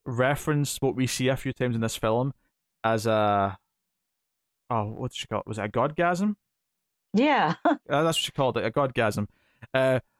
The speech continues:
Speaker 1: where she's praying, and she, you know, she, when, when Amanda asks her at one point, like, you know, "When you pray, does, do you, you, do you get a response? Does it?"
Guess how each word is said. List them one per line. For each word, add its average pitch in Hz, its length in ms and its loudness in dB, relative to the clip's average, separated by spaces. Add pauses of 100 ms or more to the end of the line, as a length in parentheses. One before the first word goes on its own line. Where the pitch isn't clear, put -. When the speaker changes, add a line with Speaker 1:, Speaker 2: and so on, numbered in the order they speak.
Speaker 1:
where 151 120 2
she's 143 220 0
praying, 180 480 2
and 143 160 2
she, 180 220 0
you 185 60 2
know, 175 40 2
she, 180 160 -2
when, 165 240 2
when 165 140 2
Amanda 185 320 4
asks 139 300 2
her 131 60 2
at 110 80 0
one 110 140 0
point, 110 220 0
like, 113 100 0
you 117 60 0
know, 107 80 2
"When 107 160 0
you 107 140 0
pray, 110 360 0
does, 98 400 -4 (240)
do 113 80 -4
you, 104 240 -2
you, 107 140 -6
do 113 100 -4
you 107 140 0
get 110 160 0
a - 20 -2
response? 107 520 -2
Does 107 120 -8
it?" 113 140 -4